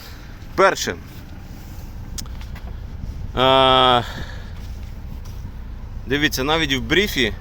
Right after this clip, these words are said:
вказано, що дійсний техогляд до двадцять сьомого року, липня місяця. Це значить, що він проходив техогляд в цьому році три місяці тому, в липні. І ось цей останній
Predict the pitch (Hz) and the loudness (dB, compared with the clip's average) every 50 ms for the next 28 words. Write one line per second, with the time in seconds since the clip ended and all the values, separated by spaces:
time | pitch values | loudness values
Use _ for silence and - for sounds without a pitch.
0 | - - - - - 160 160 156 131 139 131 127 123 - - - 156 139 131 - | -8 -8 -8 -2 2 4 4 4 4 2 0 0 0 -2 -2 0 0 0 0 0
1 | - 120 127 175 185 - - 156 143 - 147 135 - 131 123 113 117 127 147 147 | -2 -2 -2 -2 -2 -2 -2 -2 -2 -2 -2 -4 -2 -2 -2 0 0 0 -2 -2
2 | - - 113 110 110 135 143 139 123 - 117 113 120 131 131 - - 120 - - | -4 -6 -8 -4 -2 0 2 2 0 0 -2 0 2 2 2 2 0 -6 -4 -2
3 | 147 135 135 127 117 117 117 110 107 104 - - 139 143 - - - - - - | -2 0 -2 -2 -2 0 0 0 0 -2 -2 -4 -6 -6 -6 -6 -8 -8 -8 -8
4 | - - - - - - 120 123 135 139 - - 135 131 127 127 123 - 117 101 | -8 -8 -8 -8 -8 -8 -4 -2 -2 -2 -2 -2 -2 0 0 -2 -2 -4 -6 -6
5 | 120 110 - - 127 113 139 139 131 135 127 - - - 143 135 131 139 135 110 | -8 -8 -8 -8 -6 -4 -4 -4 -4 -4 -6 -6 -6 -4 -4 -4 -2 -4 -4 -6
6 | - 127 123 - 156 156 131 127 113 - 127 110 - 170 160 143 127 117 - - | -6 -6 -6 -4 -4 -2 -2 -2 -2 -4 -4 -6 -4 -4 -2 -2 -2 -2 -4 -4
7 | - - - - - - - - - - - - - 156 147 143 143 147 151 160 | -8 -8 -10 -10 -10 -10 -10 -10 -10 -10 -8 -4 -2 -2 0 0 0 2 2 2
8 | 160 156 - 139 123 117 - - - - - - - - - 131 139 131 131 123 | 0 0 0 0 0 0 -2 -4 -8 -10 -10 -10 -8 -6 -2 0 0 0 0 -2
9 | - 120 - 127 113 - 127 117 104 92 87 87 - - - - - - - - | -4 -4 -6 -6 -4 -2 -2 -2 -2 -4 -4 -6 -8 -8 -10 -10 -10 -10 -10 -8
10 | - 101 104 98 92 - - 95 87 - - - - - - - - 160 196 233 | -6 -4 -4 -4 -4 -6 -8 -10 -10 -10 -10 -10 -10 -10 -10 -8 -2 0 0 2
11 | 240 226 202 170 - - - 175 160 151 - - - - - - 170 151 143 139 | 4 4 4 4 2 0 -2 -2 -2 -2 -2 -4 -4 -4 -4 0 2 2 2 2
12 | 139 131 131 123 113 | 0 0 -2 -2 -2